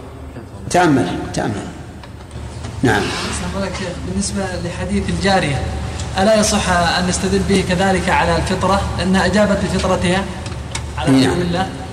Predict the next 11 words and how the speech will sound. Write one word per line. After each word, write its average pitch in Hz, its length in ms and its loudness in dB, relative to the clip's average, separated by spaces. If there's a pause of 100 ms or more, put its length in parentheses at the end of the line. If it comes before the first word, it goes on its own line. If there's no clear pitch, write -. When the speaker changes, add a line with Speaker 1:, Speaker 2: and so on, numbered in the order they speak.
(600)
Speaker 1:
هذا 170 240 6
هو 196 120 6
الظاهر، 147 440 2 (720)
مع 127 180 2
أنه 165 140 6
يحتمل 135 460 4
أنها 123 340 4 (360)
قد 131 140 2
علمت 117 400 2
بهذا. 101 340 -2 (580)
نعم. 131 280 2